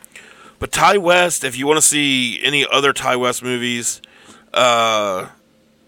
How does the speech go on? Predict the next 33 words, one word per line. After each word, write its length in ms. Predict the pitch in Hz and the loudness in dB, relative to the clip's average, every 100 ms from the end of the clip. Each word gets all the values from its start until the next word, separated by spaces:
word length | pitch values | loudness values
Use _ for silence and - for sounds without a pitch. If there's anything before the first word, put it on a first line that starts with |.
| _ _ _ _ _ _ _ - | _ _ _ _ _ _ _ -14
most 480 | 127 123 143 196 185 | -8 2 4 4 2
of 140 | 160 | 2
his 160 | 160 - | 0 0
stuff 260 | 139 135 | 0 0
I'm 140 | 123 113 | -2 -6
a 40 | |
fan 320 | - 123 123 | -6 -2 0
of. 440 | 120 113 113 104 - _ - - _ - | 0 -2 -4 -8 -18 _ -20 -20 _ -2
Um, 540 | 117 117 113 110 113 _ _ _ _ _ _ | 2 2 2 -6 -12 _ _ _ _ _ _
House 260 | 131 143 147 | 0 0 2
of 60 | |
the 60 | 147 | 2
Devil, 300 | 131 131 123 | 2 2 -2
like 100 | 120 | -4
we 60 | 123 | -4
talked 260 | 120 113 | -4 -4
about, 400 | 110 113 110 107 - _ _ - | -4 -4 -4 -8 -20 _ _ -10
The 120 | 120 | -2
Innkeepers. 880 | 135 151 - 135 127 127 123 123 - _ - - _ _ | 0 0 -2 -4 -4 -2 -2 -2 -8 _ -20 -20 _ _
He 200 | - 135 | -6 -2
has 340 | 135 131 131 120 | 2 2 2 0
a 100 | 120 | -2
segment 800 | - 147 147 139 139 139 - 117 | 0 2 0 0 -2 -2 -10 -6
that 160 | 117 | -6
was 140 | 110 117 | -6 -2
really 260 | 131 147 | 2 4
good 200 | 127 135 | 4 2
on 80 | 127 | 2
the 60 | 117 | -2
V 160 | 117 123 | -2 -2
H 160 | 120 | 0
S 260 | 123 123 - | -4 -4 -8
movie, 460 | 139 135 131 131 | -8 -6 -8 -10